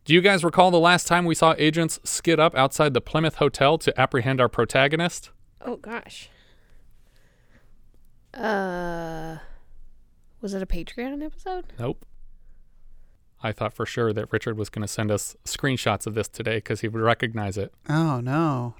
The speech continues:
Speaker 3: Now I'm really embarrassed.
Speaker 1: The Blues Brothers.
Speaker 3: Oh
Speaker 1: The,
Speaker 3: my gosh,
Speaker 1: the
Speaker 3: is this the
Speaker 1: doorway
Speaker 3: sa-
Speaker 1: they go in is the same doorway that Carrie
Speaker 3: Oh,
Speaker 1: Fisher hits
Speaker 3: wow.
Speaker 1: with a rocket launcher.
Speaker 3: I should have seen that.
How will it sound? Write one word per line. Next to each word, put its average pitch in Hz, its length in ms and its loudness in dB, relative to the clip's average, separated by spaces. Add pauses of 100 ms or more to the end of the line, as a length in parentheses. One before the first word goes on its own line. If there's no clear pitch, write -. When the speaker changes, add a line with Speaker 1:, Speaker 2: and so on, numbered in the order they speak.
(680)
Speaker 3:
Now 156 140 -2
I'm 123 80 -4
really 143 200 -2
embarrassed. 127 480 -4 (400)
Speaker 1:
The 147 120 10
Blues 170 380 6
Brothers. 92 640 0 (440)
Speaker 3:
Oh 196 80 8
Speaker 1:
The, 226 60 12
Speaker 3:
my 214 100 10
gosh, 180 360 8
Speaker 1:
the 156 80 8
Speaker 3:
is 151 60 8
this 175 80 4
the 147 60 12
Speaker 1:
doorway 180 280 12
Speaker 3:
sa- 175 60 6
Speaker 1:
they 175 100 8
go 170 260 10
in 165 160 8
is 139 180 4
the 131 100 0
same 156 280 4
doorway 147 400 8
that 135 100 4
Carrie 151 300 8
Speaker 3:
Oh, 139 60 2
Speaker 1:
Fisher 135 280 6
hits 135 160 8
Speaker 3:
wow. 127 60 2
Speaker 1:
with 127 80 4
a 120 60 4
rocket 127 340 4
launcher. 104 420 -8 (580)
Speaker 3:
I 156 140 4
should 160 220 2
have 143 160 2
seen - 240 -8
that. - 260 -8